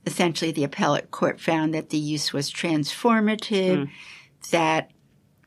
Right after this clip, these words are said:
Speaker 1: that this didn't interfere with Carews' market. He
Speaker 2: Hmm.
Speaker 1: was selling books. He probably wasn't going to license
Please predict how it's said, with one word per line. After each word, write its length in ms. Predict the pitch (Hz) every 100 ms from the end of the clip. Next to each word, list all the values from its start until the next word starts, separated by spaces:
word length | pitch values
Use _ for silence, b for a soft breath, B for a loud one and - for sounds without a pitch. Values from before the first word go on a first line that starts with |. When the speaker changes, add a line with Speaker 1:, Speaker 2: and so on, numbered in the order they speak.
| _ _ _ - -
Speaker 1:
that 180 | 170 -
this 240 | 175 -
didn't 380 | 175 - 143 160
interfere 920 | 156 - 147 - 165 156 151 160 160
with 440 | 160 151 143 - - b b -
Carews' 560 | - 175 160 160 147
market. 760 | 180 180 185 185 185 180 170 175
He 180 | 185 202
Speaker 2:
Hmm. 60 | 170
Speaker 1:
was 360 | 170 - - -
selling 560 | - - 170 160 165 156
books. 600 | 214 220 214 - - -
He 100 | 185
probably 580 | 175 175 165 156 - 151
wasn't 420 | 139 147 160 160
going 280 | 147 147 -
to 120 | -
license 840 | 160 156 165 170 - 175 165 151